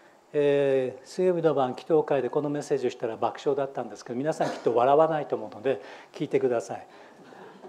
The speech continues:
インターネットでどうもその人の名前まで、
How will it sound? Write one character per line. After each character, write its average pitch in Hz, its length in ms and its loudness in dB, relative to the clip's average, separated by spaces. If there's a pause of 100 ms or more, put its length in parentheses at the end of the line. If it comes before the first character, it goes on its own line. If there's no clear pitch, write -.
(100)
イ 160 80 -10
ン 180 80 -6
タ 185 160 10
ー - 20 6
ネ 185 100 8
ッ 190 60 0
ト 160 80 2
で 127 140 2
ど 143 100 2
う 143 40 2
も 135 80 -2
そ 165 120 -6
の 160 80 0
人 - 140 -6
の 135 60 -2
名 120 120 -2
前 151 160 -4
ま 156 120 -2
で、 113 260 -4